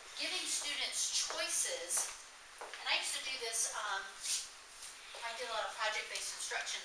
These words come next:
and students would get to choose their, their project, their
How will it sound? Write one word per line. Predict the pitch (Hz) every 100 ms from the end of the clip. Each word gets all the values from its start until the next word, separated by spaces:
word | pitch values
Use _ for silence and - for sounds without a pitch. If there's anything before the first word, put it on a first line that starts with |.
| - - -
and | -
students | - 311 320
would | 262 247
get | 254 - -
to | 233 220 - - -
choose | - - - 320 294 - - - - - - - - - -
their, | 220 208 196 196 - 220
their | 185 -
project, | 208 202 - 160 -
their | 190